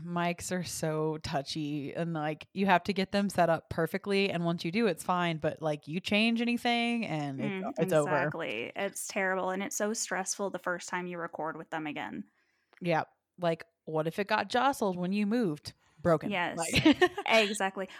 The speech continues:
Speaker 2: Which I think might happen. I'm trying to talk quieter, but I can see the spikes on my audio that I'm pretty loud to poor Amanda right now. I feel bad.
Speaker 1: And it's okay. But I have one of those, like,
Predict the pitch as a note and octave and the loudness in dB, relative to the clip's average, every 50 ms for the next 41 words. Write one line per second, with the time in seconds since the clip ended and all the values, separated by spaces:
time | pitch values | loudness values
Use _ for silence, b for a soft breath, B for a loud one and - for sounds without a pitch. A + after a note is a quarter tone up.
0 | B - - G#3+ A3 - - - F#3 G#3+ G#3+ - A3+ A3 - - G3 G3+ - A#3 | B -2 0 0 0 0 -2 0 0 0 0 -2 -4 -2 -2 -2 -4 -2 -2 -2
1 | A3 G#3+ A3 A#3 A#3+ A#3+ A#3+ - - F#3+ F#3 F#3+ - F#3+ F3+ F3+ F#3 G3 G#3+ - | -4 -4 -4 -4 -4 -4 -4 -4 -4 -4 -4 -4 -4 -4 -4 -4 -4 -6 -6 -8
2 | A3 - A3 A3 G#3 G3+ - - _ _ - - - - F3+ F3 F3 F#3 F#3+ G3+ | -8 -8 -8 -8 -8 -8 -12 -16 _ _ -20 -14 -6 -4 -2 -2 -2 -2 -2 -4
3 | G#3+ A3+ A#3+ B3 A#3 G3 F#3 F3+ - - F#3+ F3 - - - F#3 F#3 G3 F#3+ - | -4 -4 -4 -4 -4 -4 -4 -4 -4 -4 -6 -6 -6 -6 -8 -8 -8 -8 -6 -6
4 | - - - E3+ F3 G3+ G3+ - - - - F#3+ F3+ F3+ F3+ F3+ - E3 D#3+ D#3+ | -6 -6 -4 -4 -4 -6 -8 -10 -8 -6 -4 -4 -2 -2 -2 -4 -4 -4 -4 -6
5 | E3 F3 F#3 G3 G3 G3 - F3 E3 - - - - - F3 F3 F3+ F3+ F3+ F3 | -6 -4 -4 -4 -2 -2 -4 -4 -6 -8 -12 -16 -12 -10 -6 -6 -4 -4 -4 -4
6 | E3 E3 E3 E3 - F#3 - - F3+ E3+ E3 E3 D#3 D3+ - D#3+ D#3 D3+ - - | -4 -4 -4 -6 -8 -14 -10 -8 -6 -6 -4 -6 -6 -6 -8 -8 -8 -8 -8 -8
7 | - F#2+ F#2 A#2 F#3+ - - - - G#2 G2 - - A3 G#3 - _ _ _ _ | -6 -6 -6 -6 -4 -6 -6 -4 -2 -2 -2 -2 -2 -2 -4 -6 _ _ _ _
8 | _ _ _ _ - F#3+ F#3+ F#3+ F#3+ F3+ F#3 F3+ F3 F3+ D#3+ D3+ D#3 D#3+ - - | _ _ _ _ -4 0 0 2 4 4 2 2 2 2 0 0 0 -2 0 2
9 | F#3+ G3+ - G3 G3 G3 G3+ F#3 F3+ G3 G3 F#3 F3 F3 E3 E3 D#3+ E3 D#3 D#3 | 2 4 4 4 4 4 4 2 2 0 0 0 2 2 0 2 0 0 -2 -2
10 | - | -4